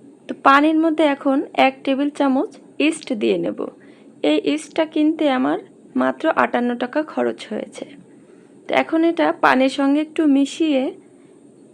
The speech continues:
বেশ কিছুক্ষণ রেখে দেব, তবে অনেকক্ষণ নয়, কারণ আমি আজকে ইনস্ট্যান্ট বানাবো। এক টেবিল চামচ দিয়ে নেব চিনি,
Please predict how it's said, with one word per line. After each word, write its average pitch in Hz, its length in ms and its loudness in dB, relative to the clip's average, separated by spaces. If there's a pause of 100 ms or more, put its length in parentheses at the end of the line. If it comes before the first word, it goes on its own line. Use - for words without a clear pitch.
(120)
বেশ 277 160 2 (100)
কিছুক্ষণ 311 380 -6 (100)
রেখে 269 260 -4
দেব, 254 140 -2 (240)
তবে 302 160 2 (120)
অনেকক্ষণ 254 420 -2 (140)
নয়, 208 180 -8 (480)
কারণ 247 240 -2
আমি 254 160 -2
আজকে - 180 -8 (120)
ইনস্ট্যান্ট 233 420 -6
বানাবো। 208 320 -10 (720)
এক 269 60 -4 (100)
টেবিল 311 300 0
চামচ 339 240 2 (120)
দিয়ে 294 200 0
নেব 302 140 0 (240)
চিনি, 202 320 -4